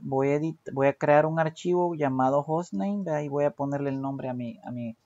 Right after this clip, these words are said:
a mi máquina virtual, ¿verdad? Entonces en E T C hostname y le voy a llamar acá, este,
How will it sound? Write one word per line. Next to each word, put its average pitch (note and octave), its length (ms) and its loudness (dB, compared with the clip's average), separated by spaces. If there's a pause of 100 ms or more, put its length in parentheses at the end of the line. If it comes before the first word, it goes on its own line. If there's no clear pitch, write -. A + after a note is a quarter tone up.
(600)
a C3 80 -6
mi C3+ 140 -4
máquina B2+ 480 -4
virtual, C3 500 -4
¿verdad? A#2+ 200 -8
Entonces C3 420 -16 (800)
en D3 340 -8
E - 120 -10
T C#3 120 -10
C C#3 200 -10
hostname F#3 520 -6
y - 100 -8
le C#3 120 -6
voy C3+ 160 -6
a C#3 220 -4
llamar C#3 280 -4
acá, D#3 480 -6 (1040)
este, B2 840 -8